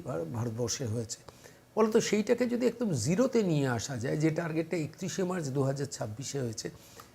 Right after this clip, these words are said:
সেটা অনেকটা কাছে এসে গেছে। এই কাহিনী নিয়ে তথাকথিত মেইনস্ট্রিম মিডিয়া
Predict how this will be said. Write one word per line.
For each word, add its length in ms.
সেটা 160
অনেকটা 580
কাছে 420
এসে 260
গেছে। 280
এই 60
কাহিনী 380
নিয়ে 160
তথাকথিত 600
মেইনস্ট্রিম 480
মিডিয়া 380